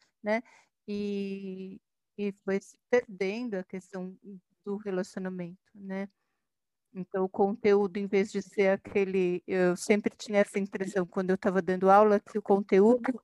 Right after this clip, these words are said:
era o meu pretexto pra entrar em relacionamento com as crianças, né?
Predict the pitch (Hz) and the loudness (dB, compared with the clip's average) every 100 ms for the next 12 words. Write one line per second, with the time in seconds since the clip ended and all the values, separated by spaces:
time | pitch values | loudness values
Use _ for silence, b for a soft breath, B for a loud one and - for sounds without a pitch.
0 | - 190 190 190 185 190 190 185 - - | 2 4 6 8 8 6 6 6 4 4
1 | 233 240 - 220 214 240 - 269 262 247 | 6 6 4 6 6 6 0 -8 -2 -4
2 | 269 240 277 254 240 - 240 233 240 - | 0 0 0 0 -2 -2 -4 -4 -6 -6
3 | 240 - 247 208 185 - - - 190 190 | -8 -8 -4 -2 -2 -8 -20 -14 -4 -2